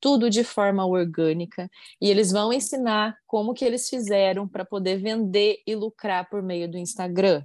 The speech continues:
Então, vai ser uma carta aberta ali pra que vocês possam também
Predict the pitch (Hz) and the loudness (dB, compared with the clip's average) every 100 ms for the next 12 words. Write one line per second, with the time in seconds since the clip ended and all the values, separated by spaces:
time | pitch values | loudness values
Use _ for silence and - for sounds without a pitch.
0 | _ - 156 175 - 180 196 190 _ 214 | _ -10 -4 -4 -2 -4 -4 -6 _ -4
1 | 226 240 202 190 196 - 180 175 180 _ | -2 -2 2 2 0 -4 -6 -6 -10 _
2 | 190 - 180 196 202 208 - 220 214 226 | -8 -2 0 4 4 4 4 4 4 4
3 | 240 233 240 202 190 202 | -4 -6 -4 -2 -2 -4